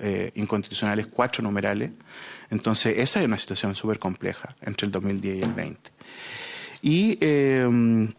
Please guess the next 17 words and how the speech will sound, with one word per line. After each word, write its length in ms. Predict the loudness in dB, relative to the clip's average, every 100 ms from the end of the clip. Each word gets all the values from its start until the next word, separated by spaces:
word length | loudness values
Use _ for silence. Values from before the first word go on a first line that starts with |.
| -6 2
y 80 | 2
el 100 | 2
tercero 360 | 0 0 0
es 60 | -2
gess, 500 | -6 -6 -4 -6 -10 _ _ _ -16 -16 -18 _ _
que 120 | -10
todavía 440 | -6 -4 -2 -4 -4
no 120 | -4
hay 240 | -6 -6 -12 _ _ _ _ _ _ -20 -20
fallo 500 | -14 -6 -6 -6 -8 -12
de 100 | -12
la 100 | -10
Corte 400 | -6 -6 -6 -8
y 20 | -6
nosotros 300 | -2 -2 0
estamos 260 | 0 0
revisando. 680 | 0 0 0 0 2 2